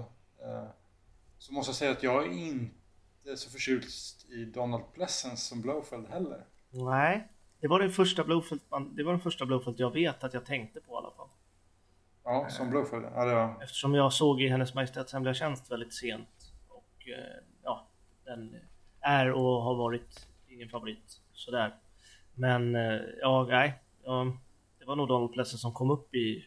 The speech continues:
Speaker 1: Ja, men det är ganska naturligt, för han var den f-, första ja,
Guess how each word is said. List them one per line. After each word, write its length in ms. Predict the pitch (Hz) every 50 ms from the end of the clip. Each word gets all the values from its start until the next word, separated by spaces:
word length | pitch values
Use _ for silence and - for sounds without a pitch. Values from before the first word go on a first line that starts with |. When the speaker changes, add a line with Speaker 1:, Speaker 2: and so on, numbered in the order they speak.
| _ _
Speaker 1:
Ja, 120 | - 156 165
men 120 | 175 165
det 80 | 147 156
är 40 |
ganska 200 | 170 196 190 170
naturligt, 520 | 165 160 - - 165 190 190 160 143 135 -
för 100 | - 135
han 180 | - 139 135
var 180 | 117 120 143 170
den 100 | 196 196
f-, 420 | 190 - - - - - - - _ - -
första 500 | - - 160 - - - - - - - - _ _ -
ja, 300 | 127 123 120 120 110